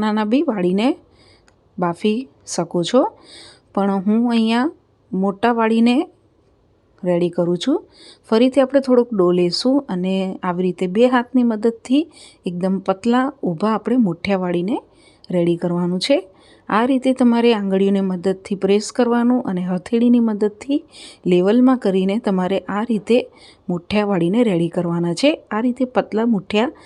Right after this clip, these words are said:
વાળીને તમારે રેડી કરવાના, તમે જોઈ શકો છો.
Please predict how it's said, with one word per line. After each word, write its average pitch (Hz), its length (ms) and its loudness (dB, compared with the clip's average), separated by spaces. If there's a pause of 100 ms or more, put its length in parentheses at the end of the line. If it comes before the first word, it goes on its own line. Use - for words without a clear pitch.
(360)
વાળીને 180 400 0
તમારે 185 280 0 (100)
રેડી 170 320 0
કરવાના, 190 420 -2
તમે 190 280 0
જોઈ 170 240 -2
શકો 202 300 -4
છો. 302 120 0